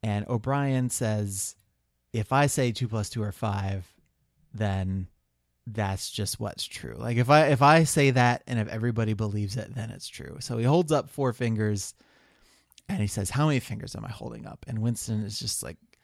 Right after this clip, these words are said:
he's, he says, "Four," and he gets shocked.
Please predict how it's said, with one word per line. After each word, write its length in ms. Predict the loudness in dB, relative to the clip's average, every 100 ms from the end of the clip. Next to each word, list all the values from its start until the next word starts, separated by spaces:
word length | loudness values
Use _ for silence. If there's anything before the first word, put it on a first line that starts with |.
| _ _ _
he's, 380 | -10 -6 -8 -8
he 140 | -10
says, 260 | -10 -8 -8
"Four," 580 | -2 0 2 0 -2 -4
and 160 | -8
he 40 | -8
gets 220 | -8 -8
shocked. 600 | -4 0 0 0 -6